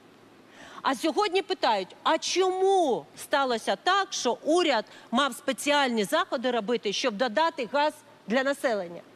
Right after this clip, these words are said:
Тому що продали газ, е, в тому числі з, е, Нафтогазу. І так далі, і так далі. Ну, і зовсім чудова ситуація, я вам просто не можу не сказати. О О О "Бабусіни рецепти".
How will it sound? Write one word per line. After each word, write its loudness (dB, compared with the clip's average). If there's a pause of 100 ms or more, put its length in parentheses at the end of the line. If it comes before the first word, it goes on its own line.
(380)
Тому 2
що -2
продали 0
газ, 0 (520)
е, 2
в -8
тому 2
числі 0
з, -6
е, 2
Нафтогазу. -2 (680)
І -2
так 0
далі, 2
і -2
так -2
далі. 0
Ну, 4
і 2
зовсім 0
чудова 0
ситуація, -2
я 0
вам 0
просто -4
не 2
можу -2 (120)
не -4
сказати. -4 (680)
О 4
О 2
О 2 (760)
"Бабусіни 0
рецепти". -6